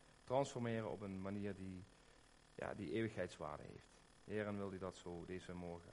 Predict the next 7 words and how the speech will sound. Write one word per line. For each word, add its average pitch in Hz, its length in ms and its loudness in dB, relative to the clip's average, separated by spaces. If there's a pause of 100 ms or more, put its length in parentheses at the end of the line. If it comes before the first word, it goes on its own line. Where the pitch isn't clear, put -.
uitwerken 92 640 -2
in 87 80 -4
ieder 85 160 -4
van 65 140 -10
ons. - 320 -14 (240)
Amen. 85 260 -4 (2500)
Nou. 135 260 8